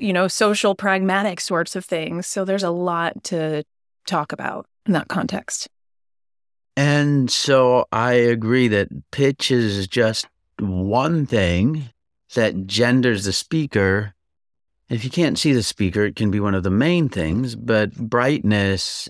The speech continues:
Speaker 2: and formant frequency. So brightness in terms of more spectral moments and kurtosis,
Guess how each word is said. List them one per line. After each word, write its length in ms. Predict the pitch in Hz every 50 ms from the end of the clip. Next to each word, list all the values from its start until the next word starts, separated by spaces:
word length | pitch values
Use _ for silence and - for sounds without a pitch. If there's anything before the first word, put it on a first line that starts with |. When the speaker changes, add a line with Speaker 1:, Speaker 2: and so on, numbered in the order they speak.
| - -
Speaker 2:
and 600 | 104 104 101 104 101 98 95 95 95 92 87 - _
formant 520 | - - - 131 131 131 127 123 120 -
frequency. 1080 | - - - - 113 104 - 107 101 90 - - - - 80 76 85 90 98 107 131 - _ _ _ _ _ _ _ _ _ _ _ _ _ _ -
So 160 | - - 147
brightness 520 | 139 131 151 156 160 - 147 131 110 - -
in 120 | 113 107
terms 360 | - - 117 110 110 98 101
of 100 | 104 92
more 220 | 101 104 98 98 95
spectral 500 | - - - - 101 - - - 101 92
moments 800 | 92 90 87 85 85 85 87 82 78 78 76 71 71 - - -
and 300 | 85 82 80 82 80 76 -
kurtosis, 800 | - - 92 80 - - 87 85 82 82 - - 85 - - -